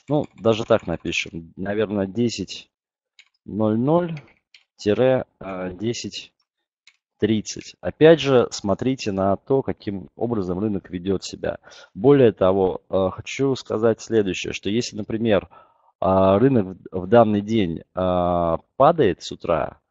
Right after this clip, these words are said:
а инструмент каким-то образом чуть ведет себя сильнее рынка, то есть, а, тоже, допустим, падает, но падает несколько более вяло, да, чем, а, чем рынок в целом, да, чем, допустим,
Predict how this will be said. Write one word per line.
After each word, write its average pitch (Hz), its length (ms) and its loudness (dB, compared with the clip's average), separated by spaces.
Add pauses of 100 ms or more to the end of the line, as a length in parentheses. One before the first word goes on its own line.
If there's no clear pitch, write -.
(180)
а 92 120 -4
инструмент 117 800 -2 (120)
каким-то 113 440 -4
образом 101 400 -2
чуть 101 220 -6 (420)
ведет 104 320 -8
себя 98 240 -2
сильнее 117 540 0
рынка, - 340 -6
то - 220 -4
есть, - 280 -4 (840)
а, 113 320 0
тоже, 101 500 -2
допустим, - 480 -6
падает, 123 500 0
но 117 120 -6
падает 139 480 0 (440)
несколько 127 520 -2
более 117 440 2
вяло, 113 460 6
да, 110 240 2
чем, 95 600 -2 (100)
а, 90 640 0 (1400)
чем 107 240 -4
рынок 107 280 -4
в - 20 -20
целом, 82 420 -4
да, 101 160 0
чем, 87 380 -6
допустим, 92 600 -8